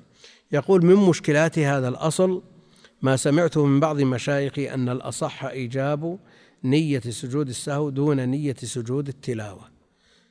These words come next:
في الصلاة، وعلل الأخير بأن نية الصلاة تشمله، وعندي أن العكس كان أولى، لأن سجود السهو أعلق بالصلاة من سجود التلاوة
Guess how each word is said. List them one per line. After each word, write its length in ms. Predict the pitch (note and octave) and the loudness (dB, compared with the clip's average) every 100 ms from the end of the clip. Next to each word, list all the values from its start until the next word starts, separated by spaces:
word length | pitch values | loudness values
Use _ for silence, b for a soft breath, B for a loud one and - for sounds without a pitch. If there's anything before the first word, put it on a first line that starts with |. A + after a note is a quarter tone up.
| _ | _
في 120 | - | -6
الصلاة، 440 | C#3+ C#3+ C3 D3+ D3 | -4 -2 0 0 2
وعلل 600 | B2+ A#2 E3+ F#3+ E3+ D3+ | 0 4 4 6 6 4
الأخير 520 | D3 C3+ - F3 F#3+ | 2 -2 -2 0 0
بأن 420 | C#3+ C#3 D#3 C#3+ | -2 -2 0 2
نية 240 | C#3+ F3+ D3+ | 4 2 0
الصلاة 380 | C3+ - C#3 D#3 | -4 -6 -4 -4
تشمله، 840 | C3+ B2+ A#2+ D3 D#3+ F3 E3+ G#3+ A#3 b b b b | -4 -8 -6 -4 -2 -2 -4 -4 -8 b b b b
وعندي 580 | - B2 D3+ D#3+ C#3 C3+ | -6 -2 2 2 2 0
أن 140 | C3+ C3 | 0 0
العكس 380 | A2+ C#3 - | -2 -6 -6
كان 320 | A#2+ - C3 B2 | -6 -4 -2 -2
أولى، 720 | B2+ B2+ A2+ G#2 G#2 G#2 - _ b b b - | -2 -4 -4 -6 -8 -12 -18 _ b b b -8
لأن 300 | B2+ C3+ C3 | -2 0 0
سجود 300 | - C3 C#3+ | -2 -2 -2
السهو 500 | A#2+ - D3+ C#3+ D3 | -2 -6 -2 -2 -2
أعلق 460 | D#3+ F3 E3+ C#3+ - | -2 -2 -2 -4 -4
بالصلاة 480 | C3+ - B2 B2+ A#2+ | -8 -4 -4 -4 -4
من 200 | C3 A#2+ | -4 -4
سجود 540 | A2 A#2+ A#2 B2 B2+ A#2+ | -6 -8 -6 -4 -4 -8
التلاوة 540 | - - A2+ G#2 G2 | -12 -8 -8 -8 -16